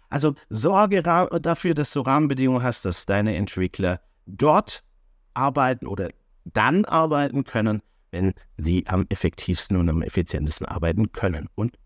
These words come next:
wollen. Ja, das waren drei Benefits. Ähm, nimm das einfach mal mit. Ich glaube, dass manchmal klingt das so schwierig umzusetzen. Wenn man sich aber Mühe gibt, ne, dann klappt das relativ schnell. Und ja, in größeren Unternehmen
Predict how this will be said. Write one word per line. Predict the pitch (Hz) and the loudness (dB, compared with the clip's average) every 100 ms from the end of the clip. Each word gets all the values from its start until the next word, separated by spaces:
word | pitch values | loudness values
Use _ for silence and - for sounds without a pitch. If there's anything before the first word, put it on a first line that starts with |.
| _ | _
wollen. | - - 71 - - _ _ _ _ _ _ | -8 -4 -4 -8 -16 _ _ _ _ _ _
Ja, | 143 143 - _ - | -2 -2 -4 _ -4
das | 165 208 | 0 2
waren | 220 | 2
drei | - 214 | 2 0
Benefits. | 180 190 254 311 311 - - _ _ _ | 2 2 2 0 -2 -4 -18 _ _ _
Ähm, | 160 165 170 - | -4 -2 -2 -6
nimm | - 190 277 | -2 2 2
das | 269 | 2
einfach | - 202 | 0 0
mal | 185 143 | 2 2
mit. | 190 - - | 2 -2 -4
Ich | 170 - | -6 -6
glaube, | - 175 - - | -2 0 0 0
dass | 220 - _ - | 0 -2 _ -4
manchmal | 208 339 285 247 | 0 2 0 -2
klingt | - 214 381 - | 0 2 2 0
das | 135 - | -2 0
so | 113 | -4
schwierig | - 113 127 160 220 - - - | -4 -4 0 2 2 0 -4 -12
umzusetzen. | - 180 - 156 165 160 170 160 _ - | -2 0 0 2 2 2 -2 -6 _ 0
Wenn | 156 | 2
man | 202 | 4
sich | 170 165 | 4 2
aber | 139 | 4
Mühe | 127 147 107 | 4 2 2
gibt, | 104 117 - - | 2 0 -4 -4
ne, | 98 110 - _ | 0 0 -4 _
dann | 90 90 98 | -2 0 -2
klappt | - 95 - | -2 -4 -2
das | 92 - | -4 -4
relativ | 92 98 - 87 | -2 -2 -2 -6
schnell. | - 101 101 _ _ - | -4 -4 -6 _ _ -4
Und | 123 123 | -2 2
ja, | 92 117 | 4 4
in | 127 120 | 2 0
größeren | 117 117 120 107 104 | 0 0 0 0 0
Unternehmen | 98 98 98 104 101 | -2 -2 -2 0 -2